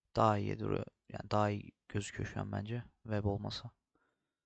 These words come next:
Şöyle biraz sağa kaydırdım. Evet bakın şu an web. Image'e geldim. Şimdi asıl olayların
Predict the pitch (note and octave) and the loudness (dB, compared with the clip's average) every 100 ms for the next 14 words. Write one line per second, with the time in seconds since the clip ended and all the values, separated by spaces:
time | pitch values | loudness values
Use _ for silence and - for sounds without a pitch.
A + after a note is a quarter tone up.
0 | _ _ _ _ - - A2+ A2+ - G#2+ | _ _ _ _ -4 0 0 0 0 2
1 | G#2+ - G#2+ G#2+ A2 A#2+ B2 A#2+ - _ | 0 0 -2 0 -2 -2 -4 -6 -12 _
2 | _ _ _ _ _ _ _ - G#2+ B2 | _ _ _ _ _ _ _ 0 2 2
3 | - A#2+ C3 B2+ A#2+ G#2 - - - - | 2 2 4 6 6 4 2 -10 -10 -12
4 | - D#3 D#3+ C#3+ C#3+ D3 B2+ C3+ B2 - | -8 4 6 8 10 10 10 8 2 0
5 | A#2 C#3+ - C3 C3 C3+ A#2 C3 | 4 6 8 10 12 12 12 8